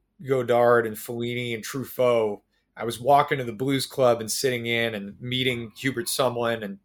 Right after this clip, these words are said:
jamming with him and Pinetop Perkins and Luther Allison and a bunch of other cats you've never heard of who were just as good, who were around at the time, who've all passed away now.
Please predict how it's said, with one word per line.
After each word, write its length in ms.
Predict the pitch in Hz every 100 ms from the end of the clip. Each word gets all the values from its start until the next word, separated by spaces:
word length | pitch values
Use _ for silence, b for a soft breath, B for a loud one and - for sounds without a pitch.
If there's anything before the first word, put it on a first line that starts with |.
| _
jamming 420 | 123 120 117 117
with 160 | 113 110
him 160 | 110
and 120 | 101
Pinetop 480 | 101 120 113 113 104
Perkins 520 | - 135 - 117 110
and 200 | 104 98 -
Luther 320 | 117 117 104
Allison 580 | 117 131 123 - 117 107
and 20 |
a 680 | 92 - _ _ _ _ _ -
bunch 180 | 151
of 80 | 147
other 160 | 147 147
cats 360 | 147 139 123
you've 100 | 123
never 240 | 123 127 113
heard 240 | 123 131
of 160 | 120 104
who 80 | 110
were 120 | 107
just 280 | 107 120 113
as 120 | 98
good, 340 | 107 113 104
who 140 | 101 107
were 140 | 104
around 280 | 101 110 113
at 80 | 98
the 80 |
time, 320 | - 113 104 104
who've 140 | 98
all 180 | 104 107
passed 320 | 110 95 -
away 260 | 98 104 107
now. 240 | 95 92